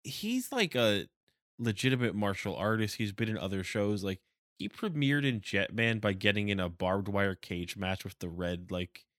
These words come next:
hero there and, like, <laughs> actually getting cut up a little bit. Uh,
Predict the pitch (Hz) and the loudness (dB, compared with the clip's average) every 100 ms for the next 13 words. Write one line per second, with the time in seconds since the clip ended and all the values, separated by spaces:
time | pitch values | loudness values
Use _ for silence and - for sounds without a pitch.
0 | _ _ _ _ _ _ _ - 110 101 | _ _ _ _ _ _ _ -2 2 2
1 | 101 101 101 101 95 90 85 92 - - | 2 4 4 4 2 -2 -2 -4 -2 -2
2 | - 131 117 - 98 101 101 104 95 104 | 0 2 2 4 2 2 -2 -2 0 0
3 | 104 - - _ _ _ 95 101 101 | 0 -6 -20 _ _ _ -4 0 0